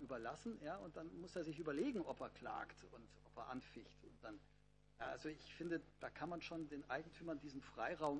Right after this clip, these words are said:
überlassen. Es gibt einfach viele Situationen, da passt es. Ähm, ich denke mal, aus meiner Erfahrung heraus, wenn es streitig ist, wird sich selten eine Dreiviertelmehrheit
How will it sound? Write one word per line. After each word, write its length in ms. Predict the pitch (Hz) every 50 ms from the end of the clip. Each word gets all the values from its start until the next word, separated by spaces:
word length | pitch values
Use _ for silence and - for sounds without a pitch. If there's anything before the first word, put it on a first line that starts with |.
| 170 160
überlassen. 480 | 131 135 120 113 139 190 - - 190 160
Es 100 | - -
gibt 260 | - 226 - - -
einfach 400 | 156 160 170 - - 170 156 - - - - - - - - - - - - - - - - - - -
viele 200 | - 165 175 180
Situationen, 600 | 135 156 151 - 160 147 - - - 151 143 135
da 100 | 123 110
passt 340 | - - 147 151 - - -
es. 220 | 185 165 - - - - - - - - - - - - - - - 131
Ähm, 320 | 127 127 127 127 120 117 - - - - - - - - - - - - - - - - - - - - - - - - - - - - - 98 196 - - - - - - -
ich 160 | - 160 147 - - - - -
denke 300 | 165 175 220 214 - 202
mal, 360 | 185 160 151 147 151 156 156 156 - - - -
aus 140 | - - 139
meiner 200 | 131 135 147 143
Erfahrung 400 | 131 - - 143 127 127 131 127
heraus, 360 | 127 127 120 117 123 117 -
wenn 140 | 139 123 120
es 80 | 113 -
streitig 500 | - - - 104 120 156 147 151 131 -
ist, 220 | 101 - - -
wird 100 | 139 131 - - - - -
sich 160 | 123 - -
selten 420 | - 127 123 139 147 - - 151
eine 200 | 151 127 120 120
Dreiviertelmehrheit 1200 | - - 117 110 - - 143 139 - 135 123 120 - - - 117 117 117 120 104 107 113 110 107